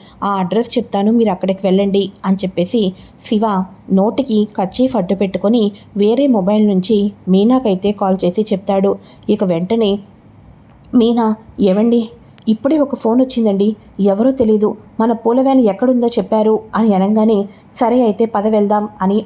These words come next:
ఆటోలో వాళ్ళైతే వెళ్తారు. మొత్తానికి అంతా కూడా వెతుకుతూ ఉంటారు, ఎక్కడా కూడా కనిపించదు.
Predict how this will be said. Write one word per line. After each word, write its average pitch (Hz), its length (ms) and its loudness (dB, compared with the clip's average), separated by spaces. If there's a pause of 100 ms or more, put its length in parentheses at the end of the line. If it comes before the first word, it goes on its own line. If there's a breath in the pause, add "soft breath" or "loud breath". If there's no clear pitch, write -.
ఆటోలో 220 440 0
వాళ్ళైతే 185 480 0
వెళ్తారు. 190 500 0 (360 loud breath)
మొత్తానికి 247 540 0
అంతా 214 300 -2
కూడా 277 220 0
వెతుకుతూ 220 420 0
ఉంటారు, 196 400 0 (360 loud breath)
ఎక్కడా 269 380 -2
కూడా 226 200 0
కనిపించదు. 214 680 -2